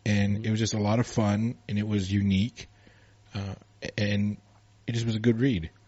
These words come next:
Speaker 1: For, you know, the, it was, like, maybe, like, one or two, like, self-contained or two-parters, some stuff like that.
Speaker 2: Mm-hmm.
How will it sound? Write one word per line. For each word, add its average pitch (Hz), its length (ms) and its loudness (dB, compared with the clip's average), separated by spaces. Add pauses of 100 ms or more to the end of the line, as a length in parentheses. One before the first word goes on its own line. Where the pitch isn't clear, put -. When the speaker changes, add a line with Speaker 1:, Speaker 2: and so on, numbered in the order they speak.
Speaker 1:
For, 101 360 -2
you 98 140 -2
know, 104 60 0
the, 110 240 -2
it 131 40 0
was, 135 140 2
like, 143 100 4
maybe, 139 300 4
like, 127 220 4
one 120 260 0
or 123 60 0
two, 127 460 -2
like, 123 360 -4
self-contained 123 800 4
or 110 60 0
two-parters, 117 760 0
some 120 300 -4
stuff - 280 -4
like 110 220 -4
that. 110 340 0
Speaker 2:
Mm-hmm. 92 260 -6